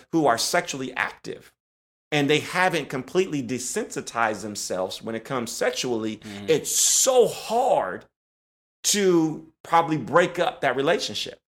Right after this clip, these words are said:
Speaker 2: Mm-hmm.
Speaker 1: Even though there's all types of signs like, "This is no good."
Speaker 2: Right,
Speaker 1: He
Speaker 2: red
Speaker 1: don't, he,
Speaker 2: flags here,
Speaker 1: he
Speaker 2: red
Speaker 1: cheated
Speaker 2: flag
Speaker 1: on you
Speaker 2: there.
Speaker 1: here, she cheated on you there.
Speaker 2: Right.
Speaker 1: And, and you, and you're wondering why is it so hard?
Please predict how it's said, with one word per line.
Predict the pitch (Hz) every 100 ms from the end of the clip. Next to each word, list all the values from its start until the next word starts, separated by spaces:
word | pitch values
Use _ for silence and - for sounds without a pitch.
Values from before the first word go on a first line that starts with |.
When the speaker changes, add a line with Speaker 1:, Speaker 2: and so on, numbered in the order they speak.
| -
Speaker 2:
Mm-hmm. | 127 117 123 -
Speaker 1:
Even | 254 320 277
though | 220 220
there's | 214 233
all | - 247 233
types | - 214 -
of | 170
signs | - - 220 170 151
like, | 131 131 123 123
"This | 156 120
is | 123
no | 135 135
good." | 117 135 131 127
Speaker 2:
Right, | 120 95
Speaker 1:
He |
Speaker 2:
red | 135
Speaker 1:
don't, | 156 147
he, |
Speaker 2:
flags | 147 147
here, | 135 135 147
Speaker 1:
he | 233
Speaker 2:
red | 147
Speaker 1:
cheated | 214 -
Speaker 2:
flag | 180
Speaker 1:
on | 180
you | 165
Speaker 2:
there. | 165
Speaker 1:
here, | 180
she | 170 185 -
cheated | - 180
on | 170 165
you | 165
there. | 156 170 170 160 117
Speaker 2:
Right. | 87 -
Speaker 1:
And, | 175 175
and | 170 175
you, |
and | 185 180 180
you're | 175
wondering | 165 220 202 175
why | 165 208 233 226
is | 226 202
it | 202
so | - 185
hard? | - 247 202 180